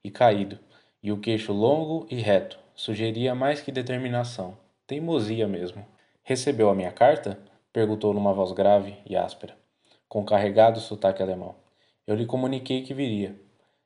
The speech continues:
Seu olhar passeava de um para o outro de nós, como se não soubesse ao certo a quem se dirigir. "Por favor, sente-se", disse Holmes. "Este é meu amigo e colega doutor Watson,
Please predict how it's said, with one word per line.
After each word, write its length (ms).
Seu 220
olhar 520
passeava 580
de 220
um 140
para 360
o 60
outro 340
de 100
nós, 420
como 200
se 100
não 120
soubesse 460
ao 100
certo 440
a 60
quem 200
se 120
dirigir. 480
"Por 120
favor, 540
sente-se", 640
disse 300
Holmes. 440
"Este 220
é 20
meu 140
amigo 280
e 40
colega 380
doutor 280
Watson, 460